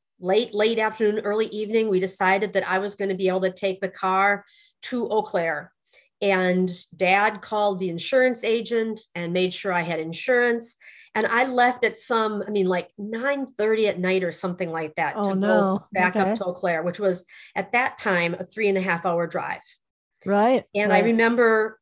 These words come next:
Speaker 1: um, feeling once again so grown up and independent and wonderful. We, I got to Eau Claire. I don't remember if anybody was in the car with me. For some
Speaker 2: Hmm.
Speaker 1: reason, I think I had somebody in the car, but I don't remember who that was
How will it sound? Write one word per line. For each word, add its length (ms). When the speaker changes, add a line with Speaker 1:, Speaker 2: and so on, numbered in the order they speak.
Speaker 1:
um, 420
feeling 340
once 200
again 320
so 840
grown 400
up 240
and 220
independent 1000
and 440
wonderful. 840
We, 160
I 120
got 320
to 120
Eau 60
Claire. 240
I 80
don't 140
remember 240
if 100
anybody 320
was 100
in 80
the 60
car 260
with 180
me. 160
For 80
some 200
Speaker 2:
Hmm. 40
Speaker 1:
reason, 220
I 100
think 280
I 100
had 320
somebody 280
in 80
the 60
car, 220
but 120
I 40
don't 140
remember 240
who 120
that 180
was 420